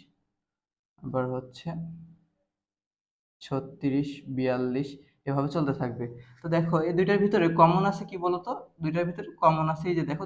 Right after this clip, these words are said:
তিরিশ। অর্থাৎ আমরা যদি তিরিশ নেই, ঠিক আছে, তিরিশ, তিরিশের একটা যদি ঘনক নেই, তাহলে এখানে দশ এবং ছয় উভয়ই রাখতে পারবে, ঠিক আছে? দশ এবং ছয় উভয়ই রাখতে পারবে। এখন কথা হচ্ছে যে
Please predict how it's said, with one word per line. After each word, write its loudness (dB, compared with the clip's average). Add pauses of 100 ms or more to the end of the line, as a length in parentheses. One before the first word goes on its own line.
(120)
তিরিশ। 0 (400)
অর্থাৎ 4 (260)
আমরা 2
যদি -4 (140)
তিরিশ -2 (180)
নেই, 4 (480)
ঠিক -4
আছে, -2
তিরিশ, 0 (1300)
তিরিশের 0
একটা -2 (220)
যদি 2 (680)
ঘনক 0 (120)
নেই, 2 (100)
তাহলে 4 (140)
এখানে 2 (560)
দশ 12
এবং 4 (180)
ছয় 6 (520)
উভয়ই 6
রাখতে 2
পারবে, 2
ঠিক -2
আছে? -8 (360)
দশ 4 (120)
এবং 4 (260)
ছয় 6
উভয়ই 6
রাখতে 2
পারবে। 2 (100)
এখন 0 (480)
কথা 4
হচ্ছে 2 (140)
যে 10